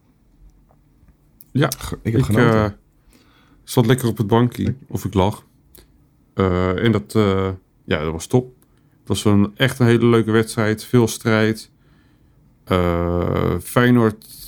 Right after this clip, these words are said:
Speaker 1: overhand qua veldspel, denk ik. Alleen, ja, en ook al misschien wat betere kansen. Maar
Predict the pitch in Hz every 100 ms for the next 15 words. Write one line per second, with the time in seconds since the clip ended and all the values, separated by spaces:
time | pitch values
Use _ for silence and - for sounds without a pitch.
0 | - _ _ 113 117 113 107 107 107 -
1 | 107 139 135 135 - 135 123 123 123 127
2 | - - 113 110 110 110 110 - _ _
3 | _ _ _ _ _ _ _ _ _ -
4 | 117 101 101 101 101 95 101 101 98 95
5 | - 101 107 101 110 110 113 120 95